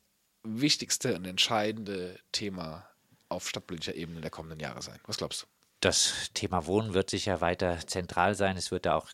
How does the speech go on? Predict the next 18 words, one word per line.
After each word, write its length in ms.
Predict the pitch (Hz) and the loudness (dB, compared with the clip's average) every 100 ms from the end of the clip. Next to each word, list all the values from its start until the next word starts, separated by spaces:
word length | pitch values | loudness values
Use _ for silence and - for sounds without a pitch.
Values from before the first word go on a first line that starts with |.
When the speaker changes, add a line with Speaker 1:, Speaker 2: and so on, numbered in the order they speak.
| _ | _
Speaker 2:
keine 360 | - 90 90 87 | -6 -4 -2 -2
so 220 | 85 78 - - | -2 -4 -8 -6
ganz 320 | - 95 - - | -2 0 0 -2
guten, 260 | 101 - | -4 -2
schnellen 380 | 95 98 92 92 | -4 0 -2 0
Lösungen, 500 | 85 107 113 120 113 | 4 4 4 2 2
äh, 160 | 87 92 | -4 -4
geben. 760 | - 101 95 98 92 90 71 | 0 0 2 -2 -6 -8 -6
Was 260 | 78 90 - | 2 4 2
sehr 400 | 92 85 80 92 | -6 -4 0 0
wichtig 340 | 98 - 95 | 0 -4 -4
dann 360 | - 85 87 82 | 0 -2 -2 -4
sein 400 | - 80 82 76 | 0 0 -2 -2
wird, 260 | 87 - - | 0 0 0
denke 320 | 87 87 87 | -2 -2 -6
ich, 180 | 82 - | -6 -6
ist 220 | 87 - _ _ | -8 -10 _ _
durchaus 1000 | 92 98 - - 78 85 85 - - | -2 -2 -2 2 2 2 0 -2 -8